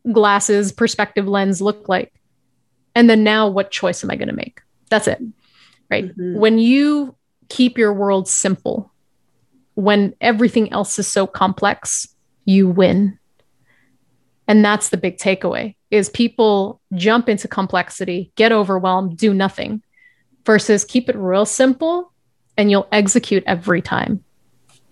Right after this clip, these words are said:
Speaker 2: Love that.
Speaker 1: Yeah.
Speaker 2: Along that same vein, are, do you have any daily habits or practices that you're doing in your own routine to make sure that you are showing up in that way every day?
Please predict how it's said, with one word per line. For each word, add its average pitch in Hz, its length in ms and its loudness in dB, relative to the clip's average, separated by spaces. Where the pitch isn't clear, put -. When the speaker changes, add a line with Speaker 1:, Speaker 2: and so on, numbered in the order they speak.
Speaker 2:
Love 175 380 0
that. - 300 -4
Speaker 1:
Yeah. 202 100 -10
Speaker 2:
Along 226 440 2
that 254 180 -2
same 208 320 -2
vein, 160 560 -6
are, 202 300 0
do 208 160 -10
you 277 80 -4
have 349 140 -4
any 330 160 4
daily 214 400 0
habits 190 580 -4
or 196 80 -4
practices 180 880 -8
that 175 400 -2
you're 190 500 0
doing 175 720 -2
in 202 100 -4
your 185 180 0
own 190 200 0
routine 175 680 -4
to 175 160 -10
make 170 220 -4
sure 185 280 -4
that 175 180 -6
you 175 240 -2
are 170 140 -2
showing 175 440 -4
up 170 180 -4
in 175 100 -4
that 175 160 -2
way 175 440 -2
every 202 260 2
day? 185 320 0